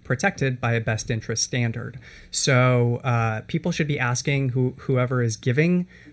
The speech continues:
uh, investment advice to their I R A, "Are you a fiduciary? Are you serving my best interest?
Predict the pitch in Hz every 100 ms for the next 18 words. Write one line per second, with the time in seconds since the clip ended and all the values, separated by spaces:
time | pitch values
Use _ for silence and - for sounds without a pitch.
0 | - 123 117 120 131 135 131 156 151 131
1 | 139 147 139 123 120 120 120 113 113 117
2 | 139 143 - 120 117 131 147 - 127 123
3 | 151 151 170 214 - - - - 123 120
4 | 127 123 123 123 - 135 131 143 123 123
5 | 120 117 110 127 123 - 185 - -